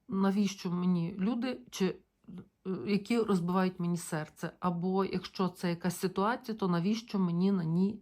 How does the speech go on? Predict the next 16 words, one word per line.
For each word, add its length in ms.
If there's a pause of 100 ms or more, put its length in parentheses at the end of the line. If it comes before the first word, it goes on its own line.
е, 40 (140)
зациклюватися 1120 (420)
і 40
отак 420
себе 420 (100)
мордувати. 760 (1800)
Я 120
бажаю 280
нам 140
сьогодні 340
гарного 440
настрою, 680 (1120)
позитиву, 760 (2000)
м, 600 (100)
ясності, 880
адекватності. 1000